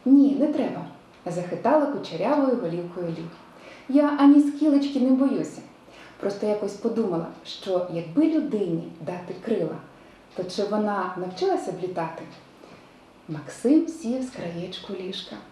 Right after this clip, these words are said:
Рожеве пір'я, яке лежало навколо, злегка піднялося і знову вкрило маленьку Лію. Воно в цій кучерявій, в-, вона в цій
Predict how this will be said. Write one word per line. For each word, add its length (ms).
Рожеве 500
пір'я, 540
яке 440
лежало 380
навколо, 580
злегка 480
піднялося 720
і 180
знову 400
вкрило 480
маленьку 540
Лію. 260
Воно 200
в 180
цій 120
кучерявій, 760
в-, 100
вона 320
в 40
цій 220